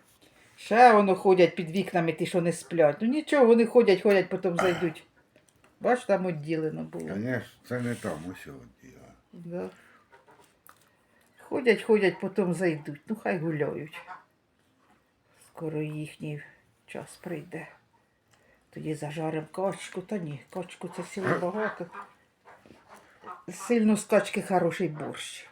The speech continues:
Speaker 1: Такий смачний, колись я варила. Та й не тільки я казала,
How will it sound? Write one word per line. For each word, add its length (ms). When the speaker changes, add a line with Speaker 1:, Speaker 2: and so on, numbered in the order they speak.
Speaker 1:
Такий 380
смачний, 600
колись 360
я 120
варила. 520
Та 100
й 40
не 120
тільки 300
я 160
казала, 580